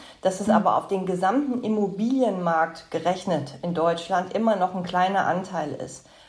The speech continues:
Speaker 1: Ähm,
Speaker 2: Ja.
Speaker 1: es, es wird dann vielleicht in einzelnen Städten oder in einzelnen Stadtteilen wird's, kann es, könnte es in dem Extremfall zu einem Überangebot kommen, aber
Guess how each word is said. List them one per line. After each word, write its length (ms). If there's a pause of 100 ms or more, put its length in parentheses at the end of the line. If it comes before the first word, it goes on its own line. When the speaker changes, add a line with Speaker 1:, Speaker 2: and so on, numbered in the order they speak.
(180)
Speaker 1:
Ähm, 200
Speaker 2:
Ja. 60 (100)
Speaker 1:
es, 140
es 300
wird 120
dann 180
vielleicht 260
in 100
einzelnen 520
Städten 400
oder 200
in 80
einzelnen 400
Stadtteilen 640
wird's, 360
kann 240
es, 200 (220)
könnte 260
es 160
in 80
dem 180
Extremfall 500
zu 120
einem 200
Überangebot 680
kommen, 280
aber 340